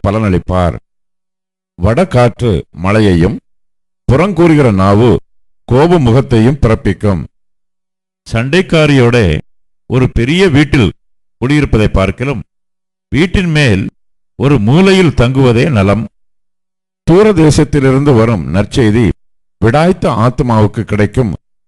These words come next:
குளிர்ந்த தண்ணீருக்கு சமானம். துன்மார்க்கருக்கு முன்பாக நீதிமான் தள்ளாடுவது கலங்கின கிணற்றுக்கும் கெட்டுப்போன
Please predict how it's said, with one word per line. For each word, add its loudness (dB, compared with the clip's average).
குளிர்ந்த 2
தண்ணீருக்கு 0
சமானம். 0
துன்மார்க்கருக்கு 0
முன்பாக 0
நீதிமான் 0
தள்ளாடுவது 0
கலங்கின 0
கிணற்றுக்கும் -2
கெட்டுப்போன 0